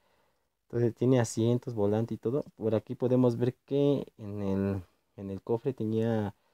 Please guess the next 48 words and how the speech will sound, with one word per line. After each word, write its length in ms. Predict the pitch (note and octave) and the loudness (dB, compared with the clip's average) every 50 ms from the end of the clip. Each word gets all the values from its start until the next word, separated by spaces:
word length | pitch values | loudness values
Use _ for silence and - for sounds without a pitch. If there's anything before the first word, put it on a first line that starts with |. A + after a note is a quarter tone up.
| _ _ _ _ _ | _ _ _ _ _
o 140 | - G#2 G2+ | -6 -4 -2
le 120 | F#2+ F#2+ F#2 | -2 -2 0
salía 320 | - G#2 F#2+ G2 G#2 G#2 | 0 0 2 2 2 2
la 120 | G#2 G2 F#2+ | 2 2 2
máquina. 520 | G2 G2 F#2 - A#2+ A2+ B2+ E3 F#3+ - _ _ _ _ _ _ _ _ _ _ _ _ _ _ _ _ _ _ _ _ _ _ _ | 2 0 0 -2 -4 -4 -2 -4 -4 -6 _ _ _ _ _ _ _ _ _ _ _ _ _ _ _ _ _ _ _ _ _ _ _
La 160 | - A#2 A2+ A2 | -8 -4 0 2
verdad 160 | A2 A2+ A#2+ | 4 4 2
está 200 | A#2 - - A#2+ | 2 2 0 0
muy 200 | A#2 A#2 A#2 A#2 | 0 0 0 0
padre 300 | - - A#2+ A#2+ B2 B2+ | 0 0 2 2 2 0
ese 140 | - B2 A#2 | -2 -2 -6
color 300 | - - G#2 A2 A2+ A#2 | -4 -2 0 0 2 2
naranja. 600 | A2+ G#2 G2 G2 G#2+ A2 A#2 - - C#3+ D3+ D3+ C#3 C3+ - _ _ _ | 2 0 0 2 2 0 0 -2 -2 -4 -4 -4 -6 -8 -10 _ _ _
Lo 100 | - A2 | -8 -8
hace 200 | G#2+ G2+ - G#2 | -6 -4 -4 -2
ver 240 | G2+ G#2+ G#2+ G#2+ G#2+ - | 0 0 0 -2 -4 -10
súper 480 | _ - - A#2+ A#2 - - A2 A2 G#2+ | _ -10 -6 -6 -6 -6 -4 -4 -4 -4
padrísimo. 580 | - - - - - - B2 - - A2+ A2+ G#2+ | -4 -6 -10 -8 -8 -10 -10 -10 -10 -8 -4 -2
Me 100 | A2+ A#2 | 0 2
gustó 300 | A2+ A#2+ A2+ - - C#3+ | 2 0 0 -2 -2 0
mucho 320 | C#3+ D3 D#3 - - E3 | 0 0 -2 -2 -4 -6
desde 240 | D3 A2+ G#2 G2 F#2 | -6 -4 -4 -4 -4
que 140 | - - F#2+ | -4 -4 -4
lo 120 | G2 G2 | -4 -2
vi. 160 | G2 B2 E3 - _ _ _ _ _ _ | -2 -4 -6 -6 _ _ _ _ _ _
Y 120 | - G2 | -10 -6
vamos 260 | G2 G#2 G#2+ G#2 - - | -4 -2 -2 -2 -2 -4
a 60 | F#2 | -4
ver 100 | G2 G2+ | -4 -4
si 100 | - - | -4 -4
le 100 | G2 F#2+ | -6 -6
podemos 340 | - E2 F#2 F#2+ G2 G2 G#2 | -6 -6 -4 -4 -4 -2 -4
hacer 260 | F#2 - - - F#2+ | -6 -8 -8 -8 -6
un 100 | G2 G2 | -6 -4
bellísimo 480 | F2+ - F#2 - - G2 F#2 F2+ F#2 - _ | -4 -6 -8 -8 -6 -6 -6 -6 -8 -10 _
custom. 380 | - C#2 - - - - - _ _ _ _ _ _ _ _ _ _ _ _ _ _ _ | -20 -20 -20 -20 -20 -20 -20 _ _ _ _ _ _ _ _ _ _ _ _ _ _ _
Vámonos 300 | - B2+ C3+ D3+ D#3 - | 2 4 6 6 6 4
con 160 | - - B2+ | 4 2 2
el 80 | C#3 C#3+ | 2 2
que 100 | - A#2 | 2 -2
sigue 400 | - - C#3 C#3 D#3+ F#3 G3+ - - - - G3 - - - - - | -2 0 2 4 4 4 4 4 0 0 0 0 -4 -6 -12 -14 -6
rápidamente. 640 | - B2 A2+ - - A2 G2 G2+ A2 B2 C3+ - D3 | 0 0 0 4 4 4 6 6 4 4 2 2 0
Este 160 | D3 - - | 0 2 2
vamos 220 | D3+ C#3 C#3 C3+ - | 2 2 2 4 2
a 60 | A2 | 2
dejarlo 260 | F#2+ - - A#2+ A#2+ | 2 2 0 -2 -2
por 180 | - G#2+ F#2 F#2 | 0 0 0 0
aquí. 320 | F#2+ - - C3+ D#3 F3 | -2 -2 -2 -2 -2 -2